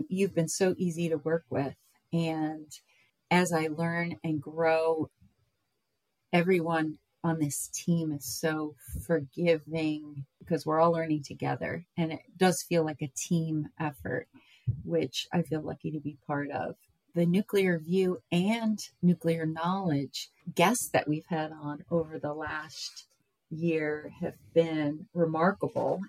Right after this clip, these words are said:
and the efficiency of the way that we do the podcast, our listenership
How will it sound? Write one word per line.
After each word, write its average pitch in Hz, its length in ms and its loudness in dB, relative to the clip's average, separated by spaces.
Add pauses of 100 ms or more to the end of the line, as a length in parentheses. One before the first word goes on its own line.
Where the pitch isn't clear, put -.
(180)
and 165 380 0
the 165 220 2
efficiency 196 720 4
of 151 160 -2
the 151 80 -2
way 156 520 -2
that - 160 0
we 165 220 -6
do 185 180 2
the 180 140 -4 (120)
podcast, 156 720 -6 (520)
our 165 140 8
listenership 180 800 6